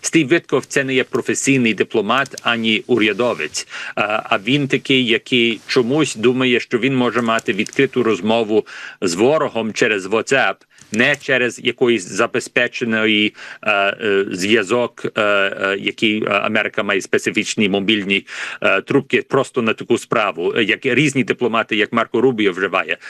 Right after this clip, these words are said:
А тут він вживає WhatsApp і думає, що його ніхто не буде зловити. Е, то, е, це так само від, е, дуже погано відповідається на, на,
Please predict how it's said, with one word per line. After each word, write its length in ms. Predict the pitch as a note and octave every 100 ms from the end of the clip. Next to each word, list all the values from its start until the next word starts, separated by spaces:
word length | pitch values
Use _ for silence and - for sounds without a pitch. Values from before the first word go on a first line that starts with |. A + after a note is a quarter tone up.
| -
А 80 | G#2+
тут 240 | - E3+
він 180 | C3+ D3+
вживає 380 | B2 B2 B2 B2
WhatsApp 420 | G#2+ A2 - A2+ -
і 140 | A#2+
думає, 380 | G2+ A2+ A#2 A2
що 180 | - A#2
його 260 | G2+ A#2+
ніхто 460 | A2 A2+ B2 - A#2+
не 80 | A2
буде 260 | G#2+ G2+
зловити. 460 | G2 A2 F#2+ - - - - - -
Е, 420 | A2 A2 A2 A2+ -
то, 440 | C3+ A#2+ A#2+ A2+ -
е, 200 | A2+ G#2+
це 140 | - C3+
так 220 | C3+ -
само 520 | D3 C#3 C3+ A#2 G#2+ -
від, 200 | A2+ - A2+
е, 200 | G#2 A2
дуже 340 | G#2+ F#2 B2+ A#2
погано 420 | - A2 A#2+ A#2
відповідається 640 | G#2+ - A2 A2 A2+ - G#2+
на, 240 | G#2 G2 - - -
на, 420 | G#2+ G#2 G2+ G2+